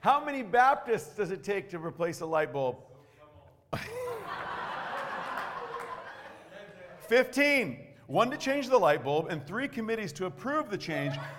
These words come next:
and decide who brings the potato salad and the fried chicken.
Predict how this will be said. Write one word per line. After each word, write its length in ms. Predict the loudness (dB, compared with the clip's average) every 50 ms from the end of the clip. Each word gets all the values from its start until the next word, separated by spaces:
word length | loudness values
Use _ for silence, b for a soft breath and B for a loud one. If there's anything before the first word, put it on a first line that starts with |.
| 0 4
and 340 | 6 6 8 8 6 4 2
decide 420 | 0 -2 2 6 8 8 8 8 6
who 160 | 0 -2 -2
brings 240 | -2 -2 -2 -2 -2
the 80 | -4
potato 440 | -4 -4 -6 -4 -2 -2 -2 -2 -4
salad 580 | -4 -2 0 4 6 6 8 8 6 4 2 0
and 320 | 0 2 2 2 2 0
the 340 | 0 0 0 0 -2 -4 -4 -2
fried 260 | 0 2 2 2 0
chicken. 320 | 2 2 2 2 2 -2